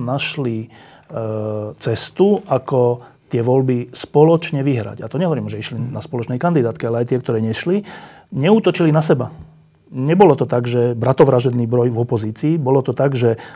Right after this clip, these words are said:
ostrá kritika Mečiara a kto, kto v tej kritike a v nejakých riešeniach bude úspešnejší, ten vyhrá. A dnes je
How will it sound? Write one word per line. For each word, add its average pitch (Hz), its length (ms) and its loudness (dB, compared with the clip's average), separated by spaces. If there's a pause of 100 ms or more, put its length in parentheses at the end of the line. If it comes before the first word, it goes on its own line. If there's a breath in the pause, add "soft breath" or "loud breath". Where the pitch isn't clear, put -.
(140 loud breath)
ostrá 160 400 6
kritika 139 320 -2
Mečiara 165 560 2 (320 loud breath)
a 120 160 -6
kto, 151 480 6
kto 147 320 4
v 160 160 0
tej 139 160 6
kritike 151 400 0
a 151 240 -2
v 127 160 -2
nejakých 120 240 -6
riešeniach 131 480 -2
bude 123 240 -4
úspešnejší, 139 480 -4
ten 123 160 -6
vyhrá. 113 240 -6 (1040 loud breath)
A 120 240 -16
dnes 127 560 -4
je 135 80 -4